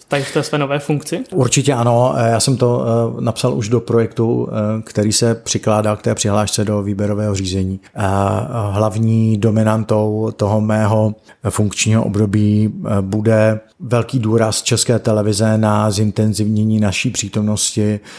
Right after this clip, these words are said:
Speaker 2: eh, na internetu a na digitální platformě i vysílání a na inovaci a refreshi naší zpravodajské aplikace, mobilní aplikace Č T dvacet čtyři a současně s tím tedy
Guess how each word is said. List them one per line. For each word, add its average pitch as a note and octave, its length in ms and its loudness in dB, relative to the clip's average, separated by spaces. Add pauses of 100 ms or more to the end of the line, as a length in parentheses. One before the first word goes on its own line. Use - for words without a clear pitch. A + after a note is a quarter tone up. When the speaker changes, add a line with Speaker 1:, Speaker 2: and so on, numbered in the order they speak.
(320)
Speaker 2:
eh, G2+ 200 2
na G#2+ 120 2
internetu A2+ 640 2
a A2 160 2
na G#2+ 220 0
digitální G#2+ 720 0
platformě G#2+ 680 -2
i A#2 180 -2
vysílání A#2+ 840 0 (100)
a G#2 300 -2 (400)
na A2 320 0
inovaci A2+ 920 0 (180)
a G#2+ 380 -2 (200)
refreshi A2 920 0
naší - 220 -6
zpravodajské A2+ 800 0
aplikace, B2+ 600 0
mobilní A#2 440 2
aplikace A2+ 680 -4 (120)
Č A2 180 0
T A2 120 0
dvacet G#2 320 0
čtyři A2+ 480 0
a A2 140 0
současně G#2+ 560 -2
s - 140 -2
tím G2+ 220 -4
tedy G#2 280 0